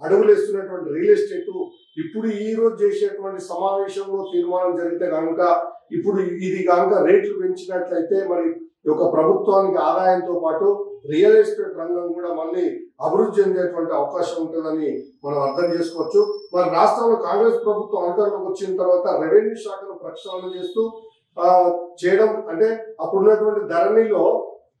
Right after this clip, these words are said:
చాలా రకాలైనటువంటి లోటుపాట్లు, చాలా మోసాలు జరిగినటువంటి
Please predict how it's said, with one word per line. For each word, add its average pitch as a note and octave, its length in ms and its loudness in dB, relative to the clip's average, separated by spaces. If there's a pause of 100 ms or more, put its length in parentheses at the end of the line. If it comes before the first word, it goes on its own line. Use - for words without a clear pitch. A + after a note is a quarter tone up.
(140)
చాలా F3+ 240 6 (120)
రకాలైనటువంటి G#3 840 2
లోటుపాట్లు, G3+ 640 2 (720)
చాలా F#3+ 220 6 (120)
మోసాలు G3+ 440 2
జరిగినటువంటి F#3+ 540 -4